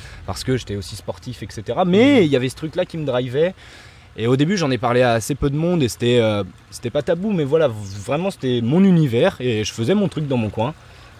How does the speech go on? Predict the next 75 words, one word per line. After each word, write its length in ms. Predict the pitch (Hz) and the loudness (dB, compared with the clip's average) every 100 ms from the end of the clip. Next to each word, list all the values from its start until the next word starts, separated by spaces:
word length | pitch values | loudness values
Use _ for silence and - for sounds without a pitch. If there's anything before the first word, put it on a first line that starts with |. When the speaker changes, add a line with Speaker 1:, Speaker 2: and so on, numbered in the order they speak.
| - - | -20 -10
Speaker 1:
Donc, 240 | 104 101 - | -6 -6 -4
euh, 240 | 95 95 95 | -2 -2 -4
j'ai 120 | 101 | -6
oublié 200 | 98 123 | -6 -6
la 80 | 120 | -6
question, 320 | 107 - 131 - 104 | -10 -12 -16 -16 -14
pour 120 | 107 | -10
le 60 | 98 | -8
coup. 140 | - 135 - | -8 -10 -14
Speaker 2:
C'était, 460 | - 120 - 147 135 | -4 -2 2 2 2
qu'est-ce 180 | 131 - | -2 -2
que 60 | 139 | 2
t'as 220 | 139 127 | 2 4
lancé, 400 | 123 120 156 156 | 2 0 0 2
euh, 100 | 120 | 0
en 180 | 113 - | -2 -4
fait, 120 | 127 | -4
t'as 100 | 117 | -2
lancé 220 | 107 104 117 | -4 -2 -2
un 80 | 113 | 2
blog, 220 | 139 147 | 2 2
une 100 | 120 | 0
chaîne 180 | 127 120 | 0 -2
YouTube, 300 | 113 185 160 | -2 -2 0
à 40 | |
quel 140 | 117 139 | 2 4
moment 160 | 151 | 4
t'as 80 | 139 | 6
Speaker 1:
Bah, 140 | 120 113 | 6 6
Speaker 2:
commencé 240 | 107 107 | 4 4
à 60 | 123 | 2
en 60 | |
Speaker 1:
ouais, 80 | 117 | 2
la 60 | 113 | 2
Speaker 2:
parler ? 160 | 113 | 0
Speaker 1:
ch-, 120 | 110 113 | -2 -4
la 100 | 107 | -4
chaîne 220 | - 117 | -4 -4
YouTube, 300 | 120 110 160 | -4 -6 -8
du 140 | 135 120 | -8 -8
coup. 180 | 143 156 | -8 -8
Speaker 2:
Ok. 120 | 110 107 | -8 -8
Speaker 1:
Euh, 300 | 107 87 101 | -10 -8 -2
Speaker 2:
Il 40 | |
y 40 | 117 | 0
a 20 | |
combien 220 | 135 147 | 2 2
de 60 | 131 | 2
temps ? 180 | 131 131 - - - - - - | -2 -4 -14 -20 -20 -20 -20 -14
Speaker 1:
la 160 | 95 107 | -4 -2
chaîne 280 | 101 - 170 | 0 0 2
YouTube, 340 | 170 - 202 156 | 0 0 0 2
elle, 500 | 139 131 131 135 131 | 4 2 2 2 0
la, 240 | 131 135 | 0 -2
la 200 | 131 135 | 0 0
première 320 | 127 190 190 156 | 0 -2 -2 -2
vidéo 280 | 156 165 | 0 0
que 60 | 156 | 0
j'ai 140 | 139 | -2
postée, 400 | 143 156 - 185 | -2 -4 2 2
ça 140 | 180 123 | 2 -2
devait 160 | 110 | -2
être 120 | 110 117 | 0 0
en 240 | 113 123 | 0 2
octobre 580 | 139 - - 151 147 127 | 0 0 4 4 4 0
ou 200 | 120 117 | 0 4
novembre 340 | 127 127 151 | 4 2 2
deux 80 | 135 | 2
mille 160 | 135 123 | 2 0
dix-huit, 260 | 117 120 165 | -2 -4 -6
donc 280 | 131 107 | -6 -6
il 40 | 101 | -6
y 20 | |
a 160 | 98 | -2
Speaker 2:
Ouais, 120 | 117 | 2